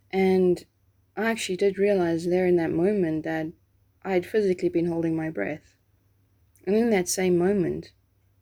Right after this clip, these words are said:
my cheek, where I had been slapped across my face, was still stinging. It was <laughs> actually stinging pretty badly.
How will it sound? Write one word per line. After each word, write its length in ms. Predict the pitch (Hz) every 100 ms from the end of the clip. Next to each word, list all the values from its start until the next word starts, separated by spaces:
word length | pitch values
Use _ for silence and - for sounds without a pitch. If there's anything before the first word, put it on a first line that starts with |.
| _ _ _ _ _ _ 185
my 180 | 180
cheek, 640 | 175 - 190 240 - - - _ _ _ _
where 460 | 165 180 185 190 -
I 80 |
had 160 | 175 170
been 180 | 170 165
slapped 400 | - 170 180 -
across 320 | 185 185 -
my 120 | 185
face, 460 | 175 175 185 - - _ _ _ _ -
was 160 | 180
still 160 | - 185
stinging. 480 | 180 190 175 151 156 _ _ _ _ _ _ _ _ _ _ _ -
It 140 | 175
was 240 | 208 190 180
<laughs> 0 |
actually 280 | 175 -
stinging 440 | 170 180 170 160 156
pretty 260 | - 165
badly. 480 | 151 165 165 151 147